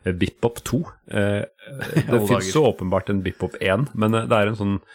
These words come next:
Speaker 1: eh, hva heter det, break, eh, nei, sånn bre-, mm, breakout, eller sånn brick,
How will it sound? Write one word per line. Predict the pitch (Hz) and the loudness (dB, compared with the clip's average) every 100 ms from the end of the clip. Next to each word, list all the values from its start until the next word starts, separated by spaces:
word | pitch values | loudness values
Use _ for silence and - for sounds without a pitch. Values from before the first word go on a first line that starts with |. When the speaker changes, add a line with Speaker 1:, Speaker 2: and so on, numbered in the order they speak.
| - - _ - | -20 -20 _ -6
Speaker 1:
eh, | 101 | -2
hva | 101 | 0
heter | 95 98 | 0 -4
det, | 87 | -2
break, | 90 85 - - 95 | 0 0 -6 -10 -2
eh, | 92 90 90 90 90 | 0 2 0 -2 -2
nei, | 95 95 | 0 0
sånn | 92 90 87 | 0 -2 -4
bre-, | 80 - | -6 -8
mm, | 98 90 64 90 85 87 - - | -10 -14 -12 -10 -10 -10 -10 -6
breakout, | 92 85 - 98 - 98 | -2 -2 0 -2 -2 -6
eller | 85 | -4
sånn | 82 80 82 78 | -4 -4 -8 -12
brick, | 85 85 - | -4 -4 -4